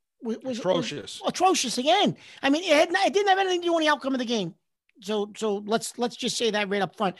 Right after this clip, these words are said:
Speaker 1: I mean, Tampa Bay kicked their teeth in. Like I said, the, the, the refs had nothing to do with it, but the refereeing was atrocious.
Speaker 2: Yeah,
Speaker 1: Oh my
Speaker 2: it
Speaker 1: God.
Speaker 2: was.
Speaker 1: Some of those calls, Chris,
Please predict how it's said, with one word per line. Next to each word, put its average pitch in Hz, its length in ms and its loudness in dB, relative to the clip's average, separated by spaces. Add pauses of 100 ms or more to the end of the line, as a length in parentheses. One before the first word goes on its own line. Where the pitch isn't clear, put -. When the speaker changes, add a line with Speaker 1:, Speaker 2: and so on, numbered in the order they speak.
(260)
Speaker 1:
I - 60 -4
mean, 202 120 0
Tampa 214 240 2
Bay 202 160 4
kicked - 260 -2
their 185 120 0
teeth 190 260 -4
in. 175 140 0
Like 190 120 0
I 175 120 0
said, 165 340 0
the, 190 60 -4
the, 202 520 -2
the 196 120 -4
refs 247 240 -2
had 226 100 -2
nothing 220 220 -4
to 175 80 -6
do 220 100 0
with 233 100 4
it, 185 100 -6 (180)
but 359 120 -4
the 339 80 -2
refereeing 302 540 4
was 262 140 0
atrocious. - 840 -2 (420)
Speaker 2:
Yeah, - 100 -14
Speaker 1:
Oh 403 140 0
my 311 100 -4
Speaker 2:
it 277 40 0
Speaker 1:
God. 359 100 0
Speaker 2:
was. 403 140 2
Speaker 1:
Some 427 140 2
of 453 80 2
those 302 200 2
calls, 370 340 2
Chris, 220 260 0